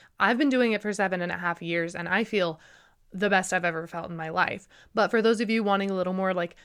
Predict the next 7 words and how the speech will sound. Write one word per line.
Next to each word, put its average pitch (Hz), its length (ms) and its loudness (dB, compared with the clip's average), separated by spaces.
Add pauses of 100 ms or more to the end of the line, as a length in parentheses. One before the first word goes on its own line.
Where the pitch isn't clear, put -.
(120)
concrete 185 500 -4
proof, 180 500 -2 (480)
the 220 120 4
American 214 440 4
Dietetic 190 540 2
Association, 175 840 -4
which 196 400 -2